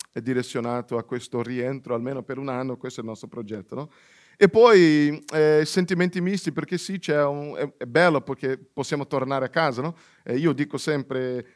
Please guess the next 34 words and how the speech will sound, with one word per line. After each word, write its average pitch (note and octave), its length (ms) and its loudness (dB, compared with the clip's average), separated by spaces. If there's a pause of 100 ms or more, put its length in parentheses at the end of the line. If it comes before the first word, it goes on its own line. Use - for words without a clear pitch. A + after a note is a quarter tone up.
eh, A#2+ 260 -4
tornare C#3+ 460 0
a C3+ 40 -2
casa, D#3 440 0
tornare C3+ 420 -4
dai, C3 300 -2
da, A#2+ 260 -2
da, A#2+ 220 -2
dai B2+ 180 -2
miei, D3 500 -2 (180)
alla B2 140 -4
mia C3 120 -2
famiglia, C#3 480 -2
famiglia C3 260 -6
di A#2 80 -8
Sara, C3 800 0
i B2+ 80 -6
nostri C3+ 280 -6
amici, D3+ 340 -4
la B2 80 -4
nostra B2+ 260 -8
chiesa, C#3 580 -4 (220)
e B2 100 -4
la C3 80 2
nostra C#3 260 -2
cultura C#3+ 440 -4
è A#2+ 40 -4
sempre C3+ 360 -8
qualcosa B2 340 -8
di A#2+ 120 -8
bello. A#2 260 -4
Però G3+ 240 0
c'è C#3+ 220 -6
sì D#3+ 280 -8